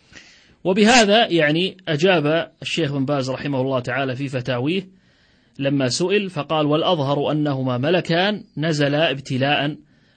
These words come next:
وامتحانا، كما قال عز وجل: 'آه، وما أنزل على الملكين ببابل هاروت، آه، وماروت.'" آه، ومن أسماء الملائكة منكر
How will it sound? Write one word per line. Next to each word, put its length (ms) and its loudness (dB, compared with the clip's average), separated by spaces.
وامتحانا، 800 -2
كما 280 -4
قال 280 -2
عز 300 -4
وجل: 460 -2
'آه، 200 -2
وما 320 0
أنزل 280 -2
على 220 0
الملكين 840 -2
ببابل 720 0
هاروت، 560 0
آه، 260 0
وماروت.'" 760 -2
آه، 1120 -6
ومن 320 0
أسماء 340 -2
الملائكة 600 0
منكر 540 -2